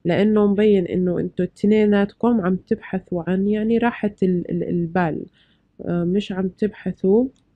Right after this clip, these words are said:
عن، عن وجع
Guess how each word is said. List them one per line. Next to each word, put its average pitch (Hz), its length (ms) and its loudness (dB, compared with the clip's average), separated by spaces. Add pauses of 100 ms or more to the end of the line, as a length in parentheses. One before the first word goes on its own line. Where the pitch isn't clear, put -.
(1120)
عن، 180 340 2 (920)
عن 180 80 4
وجع 185 300 4